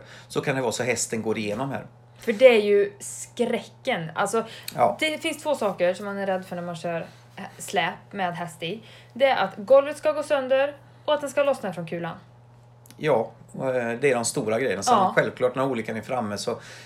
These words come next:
Speaker 1: har jag en del hemska bilder på hemsidan på
Speaker 2: Ja.
Speaker 1: transporter som har gått sönder för att de är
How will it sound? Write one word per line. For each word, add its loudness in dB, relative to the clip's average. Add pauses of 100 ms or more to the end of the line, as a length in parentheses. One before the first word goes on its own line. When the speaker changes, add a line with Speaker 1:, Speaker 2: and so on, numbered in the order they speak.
(180)
Speaker 1:
har 6
jag 6
en 2
del 2
hemska -2
bilder -4
på -8
hemsidan -2
på -2
Speaker 2:
Ja. 2
Speaker 1:
transporter -2
som -4
har -2
gått -4
sönder -4
för -2
att -4
de -4
är 0